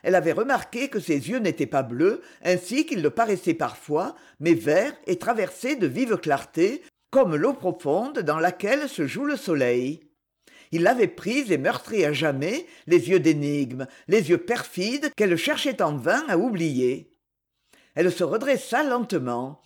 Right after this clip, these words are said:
Les reflets qui s'attardaient sur le petit miroir d'eau frôlèrent le visage douloureux. Annonciade joignit les mains en songeant, « Pourvu que je ne le revoie jamais. Là-bas, c'est son pays, et il connaît mon père. »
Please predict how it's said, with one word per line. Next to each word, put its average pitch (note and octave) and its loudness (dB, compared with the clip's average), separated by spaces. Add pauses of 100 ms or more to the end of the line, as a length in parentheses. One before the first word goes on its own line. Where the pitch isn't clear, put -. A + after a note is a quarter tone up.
(260)
Les E3+ 2
reflets C4+ 0
qui B3+ -10
s'attardaient F3+ 0
sur C3 -6
le C#3 -2
petit B3+ -4
miroir D3+ -2
d'eau E3 0 (180)
frôlèrent A3 2
le F3+ 2
visage A#3+ -2
douloureux. C3+ 0 (400)
Annonciade G#3+ 0
joignit G#3+ 0
les D#3+ 4
mains D#3+ -2
en G3+ -2
songeant, « D#3 -4 (680)
Pourvu A#3+ 2
que C4 -2
je F3 0
ne E3+ 2
le F3 4
revoie E3 0
jamais. C#3+ -2 (380)
Là-bas, D#3 2
c'est D4 0
son G#3+ -4
pays, D#3 0 (160)
et F3+ 6
il C#3 0
connaît C4+ 2
mon G#3 -2
père. » B2+ -2